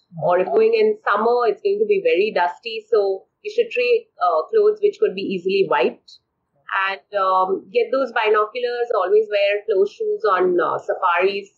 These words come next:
Take, like, wide brim hats because the su-, sun can be stellar for afternoon safaris. So basic things like that.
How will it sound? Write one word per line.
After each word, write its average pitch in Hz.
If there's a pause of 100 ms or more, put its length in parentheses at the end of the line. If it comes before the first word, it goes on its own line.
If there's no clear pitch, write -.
(100)
Take, 196
like, 202
wide 175
brim 185 (220)
hats -
because 175
the 160 (200)
su-, 175
sun 190
can 190
be 190
stellar 208
for 190
afternoon 185
safaris. 202
So 254
basic 247
things 214
like 151
that. 123